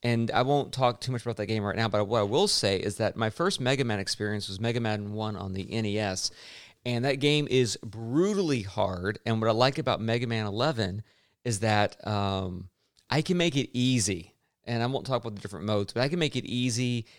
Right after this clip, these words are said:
and it's beatable, and I can respawn right when I die, and I can actually beat the levels. And so I'm having a blast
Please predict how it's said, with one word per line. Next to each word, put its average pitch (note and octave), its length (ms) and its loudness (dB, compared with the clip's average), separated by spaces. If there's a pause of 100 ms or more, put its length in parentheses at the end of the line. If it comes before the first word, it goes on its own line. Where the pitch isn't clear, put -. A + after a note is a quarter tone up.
(180)
and A2 380 0
it's A2+ 220 -2
beatable, C#3 840 2 (320)
and A2 480 2
I A2+ 120 0
can G2+ 200 -6
respawn C3 480 0
right B2+ 160 6
when B2 120 0
I A#2 120 2
die, G#2 580 2 (180)
and A#2 140 0
I A2 60 2
can G#2+ 140 -4
actually A#2 360 0
beat G#2+ 280 -4
the G#2 100 0
levels. G2+ 580 0
And A2 140 -4
so G#2+ 300 2
I'm G2 100 -4
having A2+ 300 0
a G2+ 60 -4
blast A2 340 2